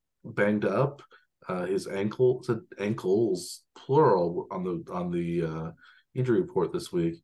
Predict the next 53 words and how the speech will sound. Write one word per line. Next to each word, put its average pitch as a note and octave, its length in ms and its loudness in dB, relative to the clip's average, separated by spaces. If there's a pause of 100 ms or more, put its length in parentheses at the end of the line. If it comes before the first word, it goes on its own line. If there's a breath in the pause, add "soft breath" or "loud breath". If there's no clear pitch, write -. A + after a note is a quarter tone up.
(380)
Maybe G#2+ 240 0
he G#2+ 220 -2
won't G2+ 340 -2
get - 160 -2 (320)
his A2 580 -2
as F#2+ 120 -2
much, A#2+ 260 -4
so, A2 120 2
but G2+ 200 2
I G2+ 100 2
think G#2+ 140 0
it F#2 60 -2
might, F#2 240 -2
it G2+ 180 -8
might G2 280 -2 (200)
be F#2+ 100 -6
down F#2+ 360 -2
to - 60 2
Kelce. B2+ 500 0 (580 soft breath)
Kelce G#2+ 180 0
seventy-two A2 420 2
and G#2 80 2
a G2 40 0
half, G#2 220 -2
Pacheco G2+ 380 0
sixteen G#2+ 320 -4
and G2 80 -4
a G#2 40 -6
half. G2 160 -6 (1000)
Um, E2+ 500 -2 (920)
what A2 200 4
do, A2+ 80 8
what A2+ 100 8
do G#2+ 40 8
you, G2+ 160 6
what A#2 100 0
do G#2+ 60 4
you G2+ 60 4
think F#2+ 200 -2
on F2+ 120 -2
these? E2 240 -2
Uh, - 120 -4
you, A2+ 320 2
you B2+ 80 -2
go A2 140 6
first F#2 260 2
on E2 140 0
the, E2 200 -2
on E2 140 -4
the E2 60 -4
Chiefs. E2 280 -6
I F2 60 0
went, E2 200 -4